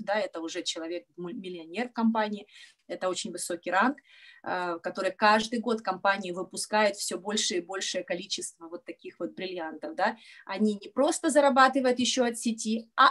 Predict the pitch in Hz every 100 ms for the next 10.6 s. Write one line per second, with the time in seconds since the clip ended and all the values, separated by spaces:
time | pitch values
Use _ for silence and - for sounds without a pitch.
0 | - 269 240 269 285 277 214 214 185 160
1 | - 156 190 220 196 180 160 - - 220
2 | 262 - 240 214 202 220 202 185 185 180
3 | 175 - 214 233 269 214 202 185 180 185
4 | 175 - 180 185 262 262 233 220 214 208
5 | - 202 190 180 _ _ _ - 208 190
6 | - - 180 185 208 - _ 208 196 190
7 | 180 - - 185 - 185 185 190 214 185
8 | 170 - 202 170 - 180 180 220 262 277
9 | 254 226 226 _ _ _ _ _ - -
10 | - 185 175 165 165